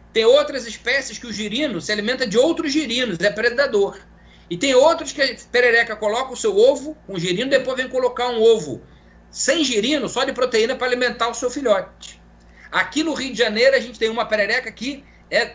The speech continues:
super dependente da bromélia, chama-se Xenoila truncata. Ela existe nessa área da Baixada aqui de Jacarepaguá, Barra da Tijuca, Recreio de Bandeirantes,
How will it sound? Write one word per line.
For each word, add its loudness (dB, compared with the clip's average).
super -2
dependente -2
da 2
bromélia, 0
chama-se -4
Xenoila 2
truncata. -4
Ela -4
existe -6
nessa -2
área 0
da -2
Baixada -2
aqui -12
de -10
Jacarepaguá, -2
Barra -2
da -6
Tijuca, -12
Recreio -2
de -8
Bandeirantes, 0